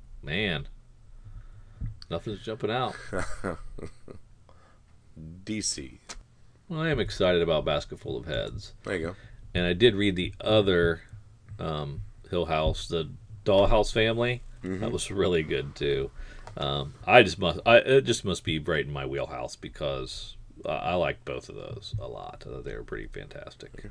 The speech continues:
Speaker 2: And you'll be in line for John Constantine's Hellblazer number one, right?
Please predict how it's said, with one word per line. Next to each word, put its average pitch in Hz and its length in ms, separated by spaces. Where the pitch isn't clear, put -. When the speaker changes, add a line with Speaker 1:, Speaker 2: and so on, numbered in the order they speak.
Speaker 2:
And 104 140
you'll 110 100
be 101 160
in 85 180
line 80 300
for 78 160
John 80 540
Constantine's 87 1080
Hellblazer 95 540
number 87 200
one, 107 240
right? 98 320